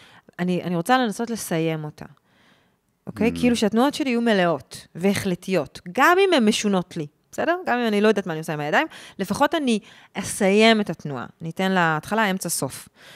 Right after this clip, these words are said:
Speaker 1: ואז אני בעצם מכריחה את עצמי למקסם את כל התנועות שמגיעות. כשאנחנו לא מסיימים תנועות, תנועות שהן קטועות ותזזיתיות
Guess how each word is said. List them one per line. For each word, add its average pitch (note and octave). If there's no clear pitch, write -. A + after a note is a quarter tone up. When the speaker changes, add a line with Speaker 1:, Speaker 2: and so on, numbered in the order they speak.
Speaker 1:
ואז D4+
אני F#3
בעצם G3
מכריחה F#3+
את C4
עצמי B3
למקסם F#3+
את -
כל A3
התנועות F3
שמגיעות. D#3+
כשאנחנו A#3
לא A3+
מסיימים F3
תנועות, D#3+
תנועות G#3
שהן C4
קטועות -
ותזזיתיות E3+